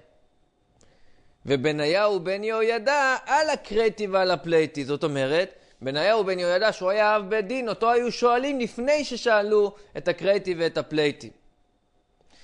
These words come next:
ולמה נקרא שמם של האורים ותומים קרייטי ופלייטי? מה זה השמות האלה? אלא קרייטי שכורתים דבריהם, הם אומרים דברים מדויקים, לא פחות ולא יותר, בדיוק.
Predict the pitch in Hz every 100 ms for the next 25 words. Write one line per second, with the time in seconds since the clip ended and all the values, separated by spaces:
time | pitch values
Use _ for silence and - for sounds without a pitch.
0 | - _ - 107 147 226 233 - 185 202
1 | - 190 202 196 175 160 180 196 180 175
2 | 196 175 - 165 202 - 208 185 202 247
3 | 233 156 135 190 190 196 180 214 240 -
4 | 185 147 117 - - - - 123 127 170
5 | 240 262 208 190 202 185 196 - 208 196
6 | 196 294 294 277 226 254 262 226 202 190
7 | 233 196 208 233 233 202 196 - 233 214
8 | 143 - - 180 214 208 156 247 294 285
9 | 226 240 247 240 240 220 170 156 277 277
10 | 269 202 -